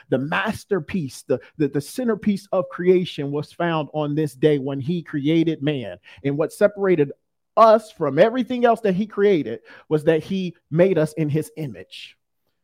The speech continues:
It's this fancy Latin word called imago Dei, the imago Dei, that essentially you got God's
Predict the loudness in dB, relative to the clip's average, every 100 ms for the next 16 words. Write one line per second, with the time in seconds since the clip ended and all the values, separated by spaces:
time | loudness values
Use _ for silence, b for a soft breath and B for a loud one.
0 | _ _ -6 -6 -2 -4 0 -2 0 0
1 | 2 2 0 -2 -2 -2 -4 -8 -4 -4
2 | -4 -4 -2 -4 -2 -4 -4 -8 -2 0
3 | 0 -4 -6 -6 -6 -6 -6 -6 -4 -4
4 | -4 -4 -10 -6 -4 -4 -6 -14 b b
5 | b 2 2 -4 -4 -4 -4 -2 0 0
6 | -4 -6 -4 0 0 0 -2 0 0 -2